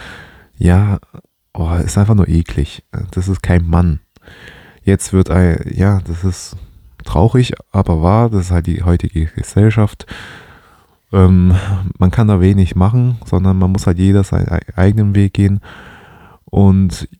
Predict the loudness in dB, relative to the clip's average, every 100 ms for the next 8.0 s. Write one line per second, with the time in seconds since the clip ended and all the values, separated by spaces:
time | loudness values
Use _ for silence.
0 | _ 0 2 2 -4 -18 -20 -20 _ _
1 | _ _ -20 -20 -20 -16 -2 0 2 2
2 | 0 0 0 0 2 2 0 2 2 2
3 | 0 -10 -4 0 2 2 2 0 0 2
4 | -2 -6 _ _ _ _ -6 0 2 4
5 | 4 2 2 0 -2 -6 -20 -20 -20 -20
6 | _ -14 -14 -14 -20 -20 _ _ _ _
7 | -10 0 0 2 -2 -2 -2 -4 -4 -14